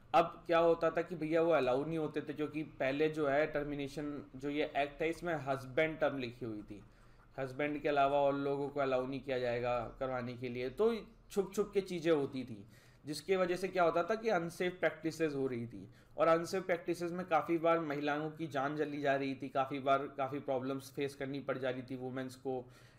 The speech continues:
exploitations भी होता था, लोग धमकी दे के blackmail करके पैसा कमाते थे। कितनी बार तुमने सावधान इंडिया में इस तरीके की चीज़ें देखी होंगी, है ना? चलो मतलब सावधान इंडिया तो हमें कोट नहीं करना चाहिए, लेकिन ठीक है आपने देखा होगा किस तरीके की चीज़ें होती हैं।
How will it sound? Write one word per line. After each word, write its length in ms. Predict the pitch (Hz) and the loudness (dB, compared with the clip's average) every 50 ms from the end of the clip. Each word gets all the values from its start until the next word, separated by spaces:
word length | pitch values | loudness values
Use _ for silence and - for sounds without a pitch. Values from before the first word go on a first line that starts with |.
| - 127 | -6 -6
exploitations 760 | - - - - 156 147 131 143 139 135 - 160 147 143 139 | -6 -6 -4 -2 -2 0 0 -2 -6 -6 -4 -6 -6 -4 -4
भी 80 | 151 151 | -2 0
होता 320 | 147 139 127 143 131 131 | 0 2 2 2 2 2
था, 120 | 120 135 | 2 0
लोग 220 | 131 131 131 127 120 | -2 -2 -2 -4 -4
धमकी 300 | 131 135 135 131 139 143 | -6 -8 -6 -6 -6 -2
दे 160 | 135 135 131 | -2 -2 -2
के 140 | 127 - 143 | -2 -4 -6
blackmail 520 | 123 123 123 120 117 127 143 139 139 143 | -4 -4 -4 -4 -4 -4 -6 -4 -4 -4
करके 260 | 139 147 135 123 139 | -2 -4 -4 -4 -4
पैसा 280 | 131 117 131 127 - 131 | -4 -4 -6 -6 -6 -8
कमाते 460 | 127 131 131 131 127 120 - 131 123 | -6 -6 -4 -4 -4 -4 -4 -6 -6
थे। 220 | 120 127 117 117 117 | -4 -4 -4 -4 -6
कितनी 560 | - - - - - - 156 147 156 160 151 | -8 -12 -20 -20 -10 -8 -8 -6 -4 -2 2
बार 140 | 151 147 143 | 4 4 4
तुमने 240 | 147 139 143 143 | 2 0 -4 -4
सावधान 420 | 139 - 143 135 127 123 135 131 127 | -4 -2 -2 -2 -2 -2 -4 -4 -4
इंडिया 280 | 127 131 131 135 131 | -4 -4 -4 -2 -2
में 100 | 131 131 | -2 -4
इस 120 | 127 127 - | -6 -6 -6
तरीके 200 | 123 123 123 127 | -8 -6 -6 -8
की 60 | 131 | -10
चीज़ें 280 | 127 131 120 123 120 117 | -10 -8 -8 -6 -6 -6
देखी 240 | 110 98 - - | -6 -8 -10 -10
होंगी, 240 | 107 104 104 101 107 | -10 -10 -10 -10 -10
है 120 | 117 131 143 | -8 -6 -6
ना? 300 | 165 160 131 113 - - - - - - _ - - - - - - - - - - - | -6 -8 -8 -10 -14 -18 -20 -20 -20 -20 _ -20 -20 -20 -20 -20 -20 -20 -20 -20 -16 -10
चलो 220 | - 120 120 117 117 | -8 -6 -4 -4 -4
मतलब 340 | 113 113 107 110 117 117 117 | -6 -6 -6 -6 -6 -6 -6
सावधान 380 | - 113 107 104 107 123 123 | -6 -8 -8 -8 -8 -8 -8
इंडिया 320 | 113 110 113 113 117 120 120 | -8 -6 -6 -4 -4 -4 -4
तो 100 | 120 117 | -4 -6
हमें 180 | 117 117 120 | -6 -8 -10
कोट 280 | 120 - 117 117 117 131 | -8 -6 -6 -6 -6 -6
नहीं 120 | 139 135 | -6 -4
करना 240 | 131 117 113 113 113 | -4 -4 -4 -6 -8
चाहिए, 240 | 117 - 123 156 190 | -10 -6 -4 -4 -2
लेकिन 260 | 208 165 156 165 160 | -2 -2 -4 -4 -4
ठीक 260 | - 180 175 - 147 | -4 -4 -4 -2 0
है 40 | 143 | 0
आपने 220 | 139 135 139 143 | 0 0 0 -2
देखा 280 | 139 143 131 - - 147 | -2 -2 0 2 2 4
होगा 180 | 135 131 131 127 | 4 4 2 0
किस 220 | 127 139 131 - | -4 -6 -6 -4
तरीके 200 | 139 131 131 131 | -4 -2 -2 -4
की 60 | 135 | -4
चीज़ें 220 | 135 131 123 131 123 | -6 -6 -4 -4 -4
होती 260 | 117 107 101 - 110 | -4 -6 -6 -8 -10
हैं। 200 | 104 92 107 | -10 -12 -14